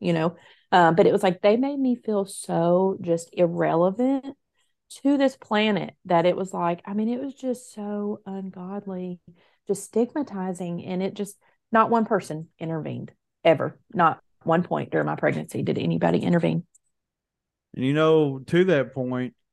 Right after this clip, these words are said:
Speaker 2: it's no different than when an addict goes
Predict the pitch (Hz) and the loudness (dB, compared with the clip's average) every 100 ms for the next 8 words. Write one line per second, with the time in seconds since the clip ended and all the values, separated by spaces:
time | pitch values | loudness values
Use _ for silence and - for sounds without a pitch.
0 | _ _ _ _ _ _ _ _ _ _ | _ _ _ _ _ _ _ _ _ _
1 | 202 - 247 156 147 147 139 135 131 131 | -6 0 2 4 2 2 0 0 0 0
2 | 127 123 131 131 120 123 127 131 123 113 | -2 0 0 0 0 0 2 0 -4 -6
3 | - - | -16 -20